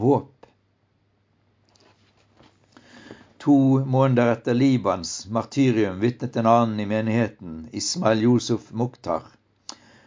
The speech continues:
som var ny kristen i husmenigheten. «Jeg hadde en drøm for fire netter siden. Det så ut som hele husmenigheten ble martyrer, men jeg så at én hadde overlevd.»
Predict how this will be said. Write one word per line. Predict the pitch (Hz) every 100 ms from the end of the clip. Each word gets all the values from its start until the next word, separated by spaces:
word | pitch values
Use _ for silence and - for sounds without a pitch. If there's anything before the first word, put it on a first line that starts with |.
| _ -
som | 123 113
var | 117
ny | 123 135 117
kristen | - 120 - - 107
i | 92
husmenigheten. | 113 113 123 110 95 87 - 82 - _ _ _ _ _ _ _ _ _ _ -
«Jeg | 117 110
hadde | 127 120 131
en | 123
drøm | 123 131 120 104 104
for | - 117
fire | 127 123 120
netter | 127 127 117
siden. | - 120 90 95 92 - _ _ _ _ _ _ _ _ _
Det | 117
så | -
ut | 147 139
som | 143 131
hele | 123 127
husmenigheten | 127 120 127 131 135 135 123 113 - 110
ble | 117
martyrer, | 113 110 - 131 127 104 92 - _ _ _ _ _ _ _ _ -
men | 107 120
jeg | 120
så | - 139 131 131 135 -
at | 110 120 -
én | 131 143 151 127 95 78 _ _ _ _ _ _ -
hadde | 113 110 113
overlevd.» | 107 98 90 -